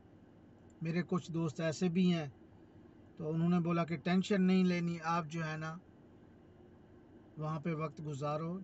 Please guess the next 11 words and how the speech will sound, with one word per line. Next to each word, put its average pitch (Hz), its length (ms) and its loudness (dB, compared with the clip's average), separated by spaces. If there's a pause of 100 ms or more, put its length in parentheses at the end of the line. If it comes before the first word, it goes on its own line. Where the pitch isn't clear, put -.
छुट्टियाँ 170 400 -2
गुजारो 156 460 -2 (1040)
और 165 80 -2
इंशाल्लाह 170 480 4
जो 156 160 -4
है 156 100 -4
ना 170 160 -4
हम 156 220 -4
आपको 151 300 -2
सपोर्ट 143 400 -8
करेंगे। 131 440 -12